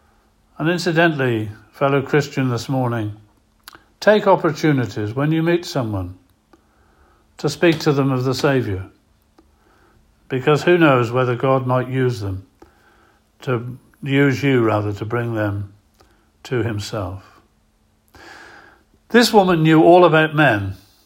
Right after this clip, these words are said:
She'd had six of them. Five husbands and someone that wasn't her husband with which she was now living.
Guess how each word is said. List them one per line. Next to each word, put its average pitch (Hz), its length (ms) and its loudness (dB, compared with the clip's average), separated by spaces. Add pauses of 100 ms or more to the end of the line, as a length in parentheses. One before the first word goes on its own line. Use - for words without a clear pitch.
She'd 160 240 -2
had 151 200 2
six - 280 -2
of 107 140 -2
them. 95 240 -6 (1600)
Five 180 380 2
husbands 147 600 0
and 131 180 -4
someone 156 600 0
that 143 120 -2
wasn't 143 380 2
her 127 120 2
husband 120 440 -2
with 120 180 -6
which 120 160 -6
she 135 120 -6
was 120 140 -4
now 120 160 -4
living. 101 400 -8